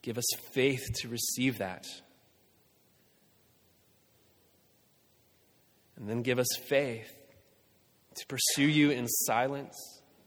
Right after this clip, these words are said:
and then to be pursued by your word, to be read by it, changed by it, and transformed by it.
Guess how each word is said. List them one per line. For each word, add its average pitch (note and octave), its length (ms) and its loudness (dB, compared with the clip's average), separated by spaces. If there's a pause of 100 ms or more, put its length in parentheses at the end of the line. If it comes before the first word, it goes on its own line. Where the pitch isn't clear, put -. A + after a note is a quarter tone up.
(460)
and B2 140 -4
then A2+ 260 -2
to A#2 80 -8
be A#2+ 300 -4
pursued G2+ 760 -6 (280)
by G#2 140 0
your G#2+ 140 0
word, G2 360 -8 (180)
to - 60 -16
be A2 120 -8
read A2 260 2
by A2 200 4
it, G#2+ 180 -2 (600)
changed A#2 440 -4
by A#2+ 160 0
it, B2 180 -6 (840)
and G#2+ 80 -10
transformed G2+ 680 -2
by F2+ 200 -2
it. F2+ 280 -12